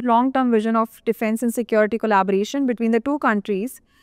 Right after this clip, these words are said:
to enhance collective strength, contribute to both countries' security, and make an important contribution to regional peace and security. Now it's time for the practice question.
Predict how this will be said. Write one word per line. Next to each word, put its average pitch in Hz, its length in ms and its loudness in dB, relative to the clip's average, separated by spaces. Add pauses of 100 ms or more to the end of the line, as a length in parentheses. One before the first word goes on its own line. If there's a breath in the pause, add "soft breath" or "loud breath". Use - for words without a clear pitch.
(120)
to 277 60 -6
enhance 269 400 0
collective 240 460 -2
strength, 214 520 -6
contribute 220 500 0
to 233 80 -2
both 208 220 0
countries' 240 440 -2
security, 202 720 -4 (100)
and 220 160 0
make 254 180 0
an 339 120 0
important 226 440 2
contribution 226 760 0
to 233 100 0
regional 247 360 0
peace 214 280 -2
and 226 100 0
security. 185 640 -4 (400)
Now 226 100 2
it's 220 160 0
time 214 180 -2
for 214 80 -2
the 214 120 0
practice 202 340 -2
question. 262 480 -6